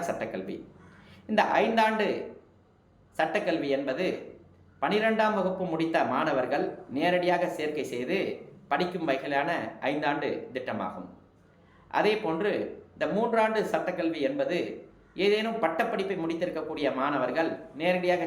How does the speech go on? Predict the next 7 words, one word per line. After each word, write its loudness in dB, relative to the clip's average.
சேர்க்கை -4
செய்து -2
மூன்றாண்டு 2
பயிலும் 2
வகையிலான 0
பட்டப்படிப்பு -6
திட்டமாகும். -6